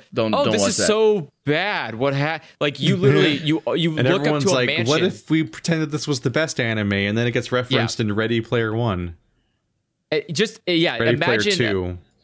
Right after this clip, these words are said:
Speaker 3: I mean,
Speaker 2: Sword Art Online is like looking at a mansion from the outside, opening the door inside, and it's literally just a, it's filled with shit on the inside.
Speaker 3: apparently
Speaker 2: There's,
Speaker 3: Ready
Speaker 2: there's nothing
Speaker 3: Player
Speaker 2: in this
Speaker 3: Two
Speaker 2: place.
Speaker 3: just spends, like, a huge amount of its
Speaker 2: Yes.
Speaker 3: duration being like, "Wow, this is just like Sword Art Online."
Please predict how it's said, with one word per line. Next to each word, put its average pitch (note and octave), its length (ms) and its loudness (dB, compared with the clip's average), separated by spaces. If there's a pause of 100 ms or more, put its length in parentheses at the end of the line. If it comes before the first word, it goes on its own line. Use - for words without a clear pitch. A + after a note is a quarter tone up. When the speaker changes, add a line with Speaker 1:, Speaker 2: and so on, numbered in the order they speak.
(300)
Speaker 3:
I G2 80 -4
mean, - 20 -2
Speaker 2:
Sword A#3 220 2
Art B3 120 0
Online F3 340 -2
is D#3 120 -2
like C#3 220 -2
looking D3 340 -4
at D#3 80 -2
a C3 60 -4
mansion B2 340 -4
from C3 140 -10
the A#2 100 -2
outside, D#3+ 540 -4
opening D3+ 260 -4
the D3+ 80 -2
door C3 240 0
inside, B2+ 480 -4
and B2 140 -4
it's A#2+ 160 -6
literally A#2+ 500 0
just A2 240 -4
a, A2 80 -8 (200)
it's A#2 200 -4
filled A2+ 300 -4
with G#2 80 -8
shit - 300 -6 (180)
on A#2 100 -6
the A#2 100 -4
inside. A2+ 200 -4
Speaker 3:
apparently C#3 240 0
Speaker 2:
There's, A#2 120 0
Speaker 3:
Ready A#2+ 100 -2
Speaker 2:
there's B2+ 120 -2
nothing B2 120 2
Speaker 3:
Player G#2+ 80 -2
Speaker 2:
in A#2 40 -6
this A#2 80 -4
Speaker 3:
Two G#2+ 120 0
Speaker 2:
place. G#2 160 0
Speaker 3:
just F#2+ 140 -2
spends, G#2 520 -4 (100)
like, G2 400 -4
a G#2 180 -4
huge G2 280 -2
amount F#2+ 220 -2
of F2 100 -4
its - 260 -4
Speaker 2:
Yes. A#3 200 0
Speaker 3:
duration G2+ 340 -2
being G2 160 -2
like, F#2+ 240 -2 (260)
"Wow, F#3 420 0
this G3 200 -2
is G3 80 0
just E3 240 0
like F3+ 120 0
Sword D#3+ 280 0
Art E3+ 140 0
Online." G3+ 500 0